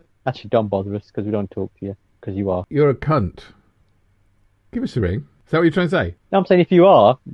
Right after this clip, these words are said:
Speaker 1: we don't wanna talk to you really.
Speaker 2: Hold on, hold on.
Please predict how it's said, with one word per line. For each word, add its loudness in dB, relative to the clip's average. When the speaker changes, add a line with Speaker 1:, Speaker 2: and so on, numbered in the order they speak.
Speaker 1:
we -4
don't 0
wanna -2
talk -2
to -4
you 0
really. -4
Speaker 2:
Hold 6
on, 4
hold 8
on. 4